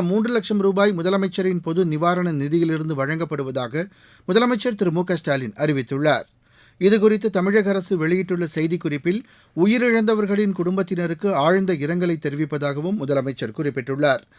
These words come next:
நேற்று பிற்பகல் சுமார் மூன்று முப்பது மணி அளவில் இந்த பட்டாசாலையில் வெடிமருந்து தயாரிக்கும் பணியின் போது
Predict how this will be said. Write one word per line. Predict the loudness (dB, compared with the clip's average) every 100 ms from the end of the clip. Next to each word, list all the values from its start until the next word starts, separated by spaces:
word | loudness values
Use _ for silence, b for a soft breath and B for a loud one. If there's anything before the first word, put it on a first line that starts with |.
| b b b
நேற்று | 4 6 4 2
பிற்பகல் | -2 -2 -2 0 -2
சுமார் | -2 0 0
மூன்று | 2 0 0
முப்பது | -2 -4 -4 -2
மணி | -2 0
அளவில் | 0 2 0 -2
இந்த | -2 -2
பட்டாசாலையில் | -2 0 -2 0 -2 -2 -4 -4
வெடிமருந்து | -2 0 0 0 -2 -2
தயாரிக்கும் | -2 -2 -2 -6 -4
பணியின் | -2 -2 -2
போது | -2 -2